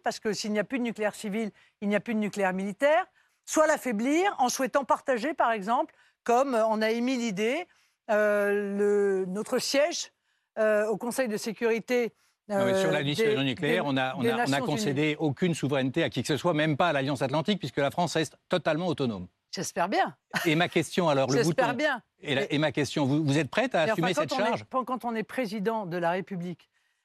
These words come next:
Speaker 1: euh, et que, euh, euh, on a, euh, la dissuasion nucléaire, euh, évidemment, on ne peut pas écarter la possibilité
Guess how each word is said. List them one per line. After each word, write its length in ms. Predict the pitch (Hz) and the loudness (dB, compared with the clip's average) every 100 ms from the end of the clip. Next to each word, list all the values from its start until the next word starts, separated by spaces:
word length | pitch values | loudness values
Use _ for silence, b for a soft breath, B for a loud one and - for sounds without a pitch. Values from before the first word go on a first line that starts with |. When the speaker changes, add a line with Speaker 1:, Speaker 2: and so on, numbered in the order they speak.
| - | -6
Speaker 1:
euh, 180 | 196 180 - | 0 0 0
et 140 | 202 | -2
que, 160 | - 226 | 0 2
euh, 560 | 214 202 196 175 165 185 | 4 2 0 0 2 0
euh, 140 | 170 170 | -4 -6
on 160 | 196 190 | -4 2
a, 340 | 208 208 185 | 4 4 2
euh, 380 | 160 160 160 156 | 0 -4 -4 -6
la 160 | 147 151 | -6 -4
dissuasion 600 | 190 202 196 170 196 196 | -4 -2 -2 -2 -4 -6
nucléaire, 680 | 165 175 185 190 262 381 - _ _ _ 185 | -6 -6 -2 0 2 0 -4 _ _ _ 0
euh, 200 | 180 185 | 2 2
évidemment, 480 | - 202 185 185 311 | 0 0 2 0 0
on 40 | 339 | 0
ne 100 | 185 | -2
peut 120 | 202 | -2
pas 160 | 226 - | 0 0
écarter 680 | 262 - 226 - 240 311 427 _ _ _ _ _ _ | -2 0 -2 -2 -6 -4 -6 _ _ _ _ _ _
la 120 | - 185 | -4 -2
possibilité 840 | 208 - 190 185 175 - 285 381 | -2 -2 -2 -2 -4 -2 -4 -4